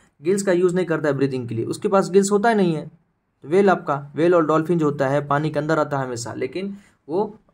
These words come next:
लंग्स के through ही उसके पास नोज होता है, नॉस्ट्रिल होता है, ब्लो होल्स होता है, जिसके through वो ब्रीदिंग करता है। थर्ड देखिए,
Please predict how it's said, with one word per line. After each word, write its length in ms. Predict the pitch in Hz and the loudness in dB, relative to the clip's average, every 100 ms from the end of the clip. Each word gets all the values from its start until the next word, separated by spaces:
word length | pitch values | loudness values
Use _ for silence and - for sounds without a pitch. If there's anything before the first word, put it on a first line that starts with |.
| 123 | -6
लंग्स 280 | 139 165 - | -4 -4 -6
के 100 | 143 | -6
through 220 | 143 147 | -2 0
ही 100 | 175 | 0
उसके 260 | 165 - | -2 -4
पास 240 | 131 135 139 | -4 -4 -4
नोज 160 | 147 139 | -4 -4
होता 180 | 135 | -4
है, 60 | 127 | -6
नॉस्ट्रिल 340 | 135 135 147 | -6 -8 -4
होता 200 | 139 131 | -4 -2
है, 100 | 127 | -4
ब्लो 180 | 131 147 | -2 0
होल्स 280 | 139 156 147 | 2 0 -2
होता 220 | 127 123 | -6 -6
है, 100 | 117 | -6
जिसके 220 | 127 131 | -6 -6
through 180 | 143 143 | -6 -6
वो 60 | 147 | -6
ब्रीदिंग 380 | 139 127 120 117 | -4 -6 -6 -10
करता 220 | - 117 | -12 -18
है। 300 | - - _ _ _ _ _ _ _ _ _ _ _ _ _ 180 | -20 -20 _ _ _ _ _ _ _ _ _ _ _ _ _ -4
थर्ड 120 | 185 | 0
देखिए, 460 | 175 180 185 196 | 0 2 0 0